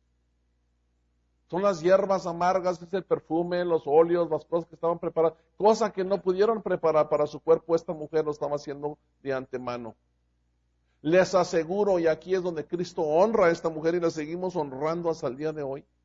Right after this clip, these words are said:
cualquier parte del mundo donde se encuentre o se predique este evangelio,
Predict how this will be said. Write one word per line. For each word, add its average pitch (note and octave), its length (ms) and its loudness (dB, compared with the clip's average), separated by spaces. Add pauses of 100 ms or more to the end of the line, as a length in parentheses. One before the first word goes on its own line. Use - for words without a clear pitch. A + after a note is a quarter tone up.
(720)
cualquier G#3 560 6
parte A3 320 6
del F3+ 200 -2
mundo F#3+ 440 2
donde D#3+ 440 6
se E3 220 -4
encuentre E3+ 840 -4 (220)
o E3 120 8
se E3+ 140 2
predique F3 560 2
este F#3+ 200 -2
evangelio, F3+ 680 -4